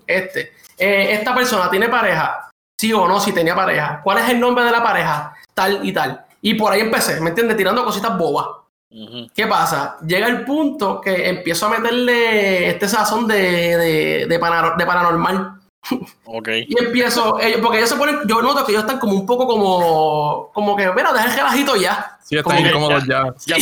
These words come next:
Speaker 1: Sí.
Speaker 2: están creyendo la película. <laughs>
Speaker 1: Sí, entonces me da risa porque estoy con un pana mío que es bien fanático de la lucha libre.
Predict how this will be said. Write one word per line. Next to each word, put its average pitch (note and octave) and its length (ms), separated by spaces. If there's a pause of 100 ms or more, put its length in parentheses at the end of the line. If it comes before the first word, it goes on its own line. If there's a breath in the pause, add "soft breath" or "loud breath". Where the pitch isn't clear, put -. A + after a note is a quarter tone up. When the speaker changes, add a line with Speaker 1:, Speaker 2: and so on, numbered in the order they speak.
Speaker 1:
Sí. B3 60
Speaker 2:
están G3 220
creyendo F#3 500
la F3 100
película. C#3 640
<laughs> A3+ 140
Speaker 1:
Sí, B3+ 140
entonces A#3 480 (240)
me G3 120
da G3 160
risa B3+ 200
porque F#3+ 340
estoy E3+ 260
con G3+ 180
un G#3+ 200
pana A3 260
mío G#3 480 (200 loud breath)
que F3 80
es F3 60
bien G3+ 140
fanático A3 360
de F#3 80
la E3+ 80
lucha D#3+ 240
libre. D3+ 360